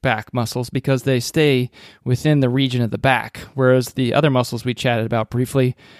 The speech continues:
are axioappendicular muscles. They attach on the axial skeleton as well as the appendicular skeleton. So let's go into a little bit more detail on these muscles now.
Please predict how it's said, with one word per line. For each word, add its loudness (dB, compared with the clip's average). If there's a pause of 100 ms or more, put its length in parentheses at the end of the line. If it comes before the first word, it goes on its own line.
(500)
are 0
axioappendicular 0
muscles. -2
They 0
attach -2
on 0
the 0
axial -2
skeleton 0 (340)
as -4
well 0
as -4
the -6
appendicular -4
skeleton. -6 (320)
So -4
let's 0
go 4
into 0
a 4
little 2
bit 2
more 0
detail -2
on 0
these -4
muscles -6
now. -8